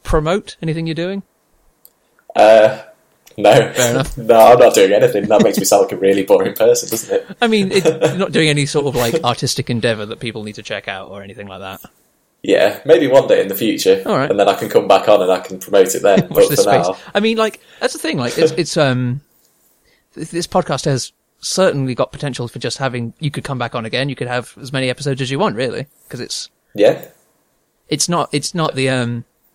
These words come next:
Speaker 1: you can have an-, anyone on as many times as I want, really, as long as they're bringing some new thing for me to listen to.
Speaker 2: Oh, there's definitely things I can point you at. Whether you'd like 'em or not is a different
Speaker 1: <laughs>
Speaker 2: question, but <laughs>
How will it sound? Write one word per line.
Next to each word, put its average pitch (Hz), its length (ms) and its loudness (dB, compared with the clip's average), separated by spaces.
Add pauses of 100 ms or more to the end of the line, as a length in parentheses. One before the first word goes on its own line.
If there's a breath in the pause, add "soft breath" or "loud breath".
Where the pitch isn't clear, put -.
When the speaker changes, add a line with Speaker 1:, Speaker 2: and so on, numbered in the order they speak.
(640)
Speaker 1:
you - 60 -20
can 151 100 -4
have 156 220 -4
an-, 156 120 -4
anyone 151 360 0
on 131 100 -2
as 127 140 -8
many 131 160 -6
times 120 260 -8
as 120 80 -10
I 113 60 -6
want, 135 220 -4
really, 113 220 -8
as - 120 -16
long 117 80 -10
as 110 80 -10
they're 110 80 -12
bringing 113 320 -8 (100)
some 123 240 -10
new 127 160 -6
thing 135 240 -8
for 156 80 -8
me 196 180 -8
to 196 180 -10 (140)
listen 302 220 -8
to. - 160 -16 (960)
Speaker 2:
Oh, 104 220 6
there's - 140 -4
definitely - 340 0
things 92 260 -2
I 92 100 0
can - 120 -14
point - 280 2
you - 120 -2
at. 82 180 2
Whether 117 160 2
you'd 95 140 -2
like 95 200 4
'em 78 100 -6
or 73 120 2
not 82 160 2
is - 80 -6
a - 60 -4
different - 300 -4
Speaker 1:
<laughs> - 20 -8
Speaker 2:
question, - 460 -4
but 101 420 2
<laughs> - 600 -2